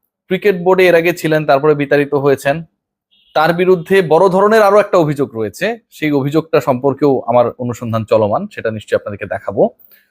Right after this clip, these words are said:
ফারুক আহমেদের একদম পার্সোনাল প্রোটোকল বা সিকিউরিটির সাথে তিনি জড়িত। খোকনের স্যালারি বাড়ানো হয়েছে পঞ্চাশ শতাংশ, পঞ্চাশ শতাংশ স্যালারি বেড়েছে খোকনের। এখন শামীম পাটোয়ারি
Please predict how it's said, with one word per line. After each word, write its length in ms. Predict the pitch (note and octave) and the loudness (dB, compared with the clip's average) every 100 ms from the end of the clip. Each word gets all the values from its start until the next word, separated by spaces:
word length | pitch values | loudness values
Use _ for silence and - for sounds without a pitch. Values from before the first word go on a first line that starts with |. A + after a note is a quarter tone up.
| _ - | _ 0
ফারুক 220 | D#3+ F3+ | 2 4
আহমেদের 300 | F#3 G3 A3+ | 2 2 2
একদম 280 | E3+ F3+ G3 | 2 -2 -4
পার্সোনাল 460 | - D#3+ - F#3 | -2 -2 0 0
প্রোটোকল 400 | F3+ D3 D3 D3+ | 0 -2 0 0
বা 100 | C#3 | 0
সিকিউরিটির 360 | C3+ B2+ A#2 A2 | -2 -4 -6 -8
সাথে 220 | A2+ G#2+ | -12 -12
তিনি 200 | A2 A#2 | -12 -10
জড়িত। 300 | G#2 F#2+ - - _ _ _ _ _ - | -8 -8 -10 -16 _ _ _ _ _ -10
খোকনের 460 | - G#3+ A3 C4 B3 | 0 2 4 4 2
স্যালারি 340 | F#3+ E3+ E3+ | 2 2 4
বাড়ানো 300 | C#3+ B2+ A#2+ | 2 0 -2
হয়েছে 380 | A#2 A2+ G3+ B3+ - _ _ - | -6 -2 0 0 -6 _ _ -2
পঞ্চাশ 440 | F#3 F#3+ F#3 G#3 - | 2 2 2 0 0
শতাংশ, 520 | - - D3+ B2 - - _ _ _ _ _ _ _ _ _ _ _ _ _ _ _ | -4 -2 -2 -4 -16 -20 _ _ _ _ _ _ _ _ _ _ _ _ _ _ _
পঞ্চাশ 480 | - E3+ F#3 A3 G#3+ | 2 2 4 2 2
শতাংশ 320 | F#3+ F#3 F3 | 0 0 -2
স্যালারি 360 | G3 E3+ D3 C#3+ | -2 0 0 2
বেড়েছে 380 | C3+ B2+ B2 - | 0 -2 -4 -10
খোকনের। 460 | - C#3+ - G2 D#2+ _ _ _ _ _ _ _ _ _ _ _ _ _ _ - | -6 -8 -8 -12 -14 _ _ _ _ _ _ _ _ _ _ _ _ _ _ -4
এখন 200 | G3+ A#3 | 0 0
শামীম 360 | - G#3+ C#4 | 2 2 2
পাটোয়ারি 640 | C4 A#3+ A3 F3 C3 F3+ A#3 | 2 2 4 2 2 -4 -8